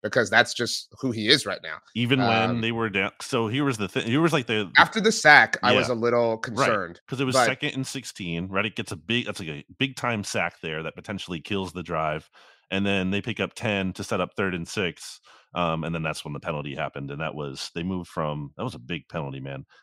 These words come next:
Speaker 2: They moved from the Cowboys forty to the Eagles thirty-five.
Speaker 1: Well, I was
Speaker 2: So,
Speaker 1: told that,
Speaker 2: that's
Speaker 1: that the
Speaker 2: huge.
Speaker 1: Eagles were completely and totally disciplined, which is why they weren't drawing any penalties early in the season.
Speaker 2: Oh,
Speaker 1: So
Speaker 2: that seems like a straw man.
Speaker 1: <laughs> Um,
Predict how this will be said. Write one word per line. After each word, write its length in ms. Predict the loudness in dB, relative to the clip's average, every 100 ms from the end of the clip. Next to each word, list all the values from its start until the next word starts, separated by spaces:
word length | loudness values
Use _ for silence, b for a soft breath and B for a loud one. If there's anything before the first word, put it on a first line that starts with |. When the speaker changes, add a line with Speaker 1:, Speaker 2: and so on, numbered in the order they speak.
| -6
Speaker 2:
They 60 |
moved 260 | -2 -2 -2
from 360 | 0 0 0 -4
the 80 | -6
Cowboys 420 | -4 -2 -2 -4
forty 380 | -4 -4 -4 -4
to 80 | -4
the 180 | -4 -4
Eagles 340 | -4 -4 -4
thirty-five. 640 | -4 -4 -4 -4 -6 -8 -16 _ _ _ -4
Speaker 1:
Well, 120 | 2
I 100 | 4
was 120 | 4 4
Speaker 2:
So, 60 |
Speaker 1:
told 240 | 2 2 0
that, 120 | -6 -8
Speaker 2:
that's 100 | -6
Speaker 1:
that 100 | -4
the 80 | -4
Speaker 2:
huge. 100 | -2
Speaker 1:
Eagles 260 | -2 -4 -4
were 220 | -6 -6
completely 420 | -8 -6 -4 -2
and 100 | -4
totally 240 | -4 -6 -4
disciplined, 580 | -4 -2 -4 -4 -20 _
which 160 | -14 -10
is 140 | -4
why 160 | -2 -2
they 140 | -4
weren't 280 | -2 -2 -2 _
drawing 320 | -6 -4 -4 -8
any 140 | -10
penalties 520 | -14 -16 -18 -20 -20 -14
early 200 | -12 -14
in 60 | -16
the 80 | -18
season. 320 | -18 -16 -14
Speaker 2:
Oh, 20 |
Speaker 1:
So 240 | -10 -10 -10
Speaker 2:
that 80 | -14
seems 380 | -14 -10 -10 -12
like 100 | -16
a 80 |
straw 260 | -12 -10 -8
man. 160 | -10 -14
Speaker 1:
<laughs> 800 | -16 -20 -20 -20 -20 -20 _ 2
Um, 680 | 4 4 2 0 -6 -12